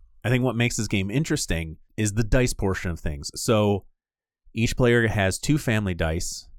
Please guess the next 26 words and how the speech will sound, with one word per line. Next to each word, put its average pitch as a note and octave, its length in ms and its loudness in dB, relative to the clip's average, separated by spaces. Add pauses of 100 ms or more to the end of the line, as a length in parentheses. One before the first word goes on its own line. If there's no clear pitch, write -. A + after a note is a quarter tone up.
(160)
and G#2 100 -2
you F#2+ 100 0
roll G#2+ 260 4
those A2 220 4
two A2 180 -2
dice, E2 400 -2
so - 160 -4
you G2 160 -2
have F#2+ 360 -2 (460)
a F#2+ 160 0
bit G#2+ 180 2
of B2 140 4
information G#2 800 -2
going F#2+ 320 0
into F#2+ 640 -4 (160)
the F#2+ 120 0
worker F#2+ 360 0
placement - 520 -2
phase C3+ 540 0 (280)
that F#2+ 440 2
you G2 380 0
know A2+ 320 2
two A#2+ 400 0
of G2 80 -2
the F#2+ 80 -2
values. D2+ 760 -6